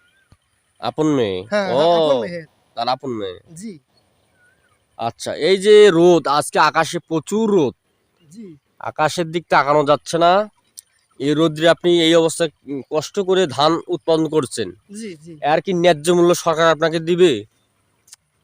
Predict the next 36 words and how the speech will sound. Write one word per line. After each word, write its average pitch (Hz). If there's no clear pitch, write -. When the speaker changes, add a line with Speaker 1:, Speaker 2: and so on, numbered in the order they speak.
Speaker 2:
এখন 240
ন্যায্য 233
এখন 285
সরকারের 254
উপর, 262
সরকার 254
কোন 254
জমি 247
কি 247
রকম 247
ভ্যাট 196
দেয় 202
সেটা 269
তো 277
আমি 269
জানি 233
না। 175
Speaker 1:
না, 120
আমি 170
ভাব-, 170
বলছি 151
যে 190
এই 170
জমিগুলো 175
যারা 170
কৃষক 180
আছে, 160
যারা 127
বেশি 131
ভাবে 120
উৎপন্ন 123
করে, 107
Speaker 2:
হুম। 190
Speaker 1:
আহ, 104
তাদের 123
থেকে 160